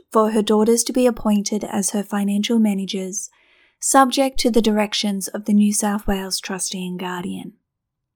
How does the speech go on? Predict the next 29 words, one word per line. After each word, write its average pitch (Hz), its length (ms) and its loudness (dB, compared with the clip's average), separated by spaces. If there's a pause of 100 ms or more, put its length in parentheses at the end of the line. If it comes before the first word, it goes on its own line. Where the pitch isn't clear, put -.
(1300)
The 254 120 6
tribunal 285 580 4
also 285 380 2
ordered 208 640 2
that 220 180 2
the 226 80 4
matter 247 240 6
be 277 160 4
reviewed 214 400 0
in 196 160 -2
three 196 260 -6
months, 185 540 -8 (1900)
by 220 200 6
which 285 300 2
time 214 540 4
the 214 140 6
daughters 254 320 6
should 262 180 4
have 226 140 4
obtained 226 640 0
a - 80 6
more 226 240 8
complete 240 460 0
picture 226 260 0
of 214 320 -2
their 208 140 2
mother's 208 340 2
financial 202 520 0
position 254 520 2